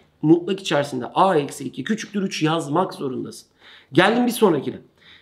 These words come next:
B sayısının eksi bire olan uzaklığı dörtten küçüktür. Şimdi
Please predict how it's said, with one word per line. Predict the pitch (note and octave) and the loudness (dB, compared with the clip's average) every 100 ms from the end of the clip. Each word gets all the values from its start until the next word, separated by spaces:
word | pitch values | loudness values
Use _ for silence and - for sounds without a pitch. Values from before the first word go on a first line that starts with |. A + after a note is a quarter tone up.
| _ | _
B | - F#3 A#3+ C#4+ | -2 6 8 8
sayısının | C#4+ A#3 F#3+ F3 D#3 | 4 2 4 2 4
eksi | G3+ G#3 B3 | 2 2 0
bire | B3 B3+ | 2 2
olan | B3+ A#3+ | 4 4
uzaklığı | A3 G3+ G3 F#3 D#3 B2+ | 4 4 4 4 4 6
dörtten | G#3 G#3+ - C4 C4 | 8 6 4 4 4
küçüktür. | A3 - - D#3 C3 - - _ _ - | 2 -4 -2 0 0 -4 -14 _ _ -8
Şimdi | G3+ E3+ - | -2 0 -2